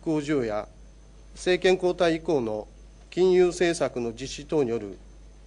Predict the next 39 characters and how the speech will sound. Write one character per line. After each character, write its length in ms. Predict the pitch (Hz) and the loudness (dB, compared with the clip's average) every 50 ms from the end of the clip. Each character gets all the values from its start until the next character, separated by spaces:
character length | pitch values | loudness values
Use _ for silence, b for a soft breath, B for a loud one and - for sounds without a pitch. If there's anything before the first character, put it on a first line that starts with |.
| - - - | -20 -18 -8
円 200 | - 139 151 160 | -4 -2 -2 0
高 260 | 143 165 160 160 160 143 | 0 0 0 0 -2 -2
是 120 | 151 156 | -2 -4
正、 340 | - - 120 101 98 - - - - - - - - - - - | -4 -4 -4 -4 -6 -10 -12 -18 -20 -20 -20 -20 -20 -20 -18 -8
株 220 | - 160 165 175 185 | -4 -2 -2 0 2
価 120 | 185 170 | 2 2
の 140 | 143 131 120 | 2 2 0
上 200 | 117 143 143 143 | 0 0 -2 -2
昇 220 | 135 - 147 143 | -2 -2 -2 -2
を 80 | 131 131 | -2 -2
背 140 | 151 151 151 | -4 -4 -4
景 180 | 151 - 120 | -4 -4 -4
に、 240 | 113 113 113 110 110 - - - - - - - - - - - - - - - | -4 -4 -6 -8 -8 -12 -16 -20 -20 -20 -20 -20 -20 -20 -20 -20 -20 -14 -6 -4
緩 160 | 160 160 208 | -2 0 2
や 140 | 208 180 - | 2 2 0
か 100 | - 127 | -2 -4
な 240 | 123 127 123 120 - - - - - - | -4 -4 -4 -6 -10 -16 -20 -20 -20 -10
回 180 | - - 156 156 | -2 0 0 0
復 180 | 147 151 160 147 | 0 -4 -8 -10
基 100 | - - | -8 -4
調 140 | 151 139 | -4 -4
に 160 | 131 135 143 - | -2 -2 -4 -4
あ 80 | - 135 | -4 -4
る 80 | 147 143 | -2 -2
も 100 | 123 113 | -2 -2
の 120 | 110 110 | -4 -4
の、 140 | 104 104 110 - - - - - - - - - - - - 855 855 - - - - - - - - - - - - | -6 -6 -8 -10 -14 -20 -20 -20 -20 -20 -20 -20 -20 -20 -16 -16 -16 -16 -18 -20 -20 -20 -20 -20 -20 -20 -14 -4 0
欧 120 | 175 185 | 0 0
州 160 | 175 - 185 | 0 0 -2
諸 140 | 170 196 190 | 0 0 0
国 220 | - 175 135 139 127 | 0 0 -4 -2 -4
の 80 | 123 | -4
金 200 | 120 - 160 165 | -4 0 2 4
融 120 | 160 160 160 | 4 2 2
不 140 | 160 165 | 0 0
安 100 | 156 131 | 0 0
に 60 | 117 110 | 0 -2
よ 120 | 120 139 | -2 -2
る 200 | 123 113 101 - | -2 -4 -6 -10